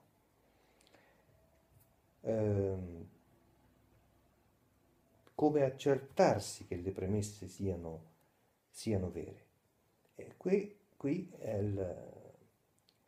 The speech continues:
eh, sorgono i problemi, perché Aristotele,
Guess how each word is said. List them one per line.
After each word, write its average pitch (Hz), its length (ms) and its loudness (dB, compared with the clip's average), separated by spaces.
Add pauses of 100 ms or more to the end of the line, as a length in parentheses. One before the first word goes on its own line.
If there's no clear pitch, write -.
eh, - 360 -16
sorgono 120 640 0
i 98 60 0
problemi, 127 540 4 (1500)
perché 107 400 2
Aristotele, 113 1040 4